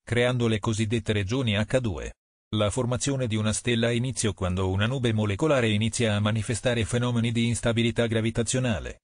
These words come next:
spesso innescati dalle onde d'urto di una supernova o della collisione tra due galassie. Non appena si raggiunge una densità della materia tale da soddisfare i criteri dell'instabilità di Jeans, la regione inizia a collassare sotto la sua stessa gravità.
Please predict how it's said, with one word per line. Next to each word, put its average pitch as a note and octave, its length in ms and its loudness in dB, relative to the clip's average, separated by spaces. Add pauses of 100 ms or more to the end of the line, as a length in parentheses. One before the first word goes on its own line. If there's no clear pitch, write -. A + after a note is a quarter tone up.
spesso - 420 -2
innescati A2 560 0
dalle G#2 300 0
onde A#2 260 0
d'urto A#2 380 -2
di A#2 140 -2
una A2+ 120 0
supernova B2+ 640 0
o G2 80 -2
della F#2+ 260 0
collisione A2 540 0
tra G#2+ 180 -4
due A2 280 -2
galassie. G#2 640 -4 (420)
Non B2 140 0
appena D3 320 0
si - 120 0
raggiunge A#2 400 0
una A2+ 200 2
densità A2 420 2
della B2 200 2
materia A2 440 0
tale A2 240 0
da A2 120 0
soddisfare A#2+ 540 -2
i F#2+ 80 -2
criteri G2 480 -2
dell'instabilità A2+ 840 0
di C3+ 100 -2
Jeans, G#2 400 -4 (260)
la A2 80 0
regione A2+ 360 0
inizia A2+ 420 0
a G#2+ 80 0
collassare B2+ 580 0
sotto A2 300 -4
la G#2+ 100 0
sua G2 200 -2
stessa A2+ 340 -2
gravità. A2 480 -2